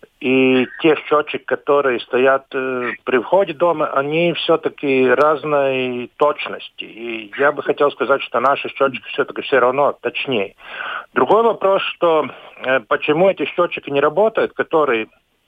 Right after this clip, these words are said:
наши счетчики. Э, если мы берем, то все законодательство говорит о том, что эти счетчики можно использовать.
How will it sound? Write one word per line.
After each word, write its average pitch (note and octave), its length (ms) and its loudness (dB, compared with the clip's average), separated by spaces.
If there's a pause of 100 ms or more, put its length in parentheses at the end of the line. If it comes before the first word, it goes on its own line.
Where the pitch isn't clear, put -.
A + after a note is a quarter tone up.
наши C#3+ 280 -2 (140)
счетчики. - 420 -4 (540)
Э, B2 720 2 (640)
если D#3 280 0
мы D#3 100 2
берем, G#3 420 2
то D3+ 380 0 (480)
все G3+ 180 0
законодательство D#3 1200 0
говорит D#3+ 340 0
о C#3 40 -6
том, G3+ 260 0
что - 160 -2
эти D3 120 -6
счетчики - 440 -4
можно C#3+ 260 0
использовать. G2 600 -6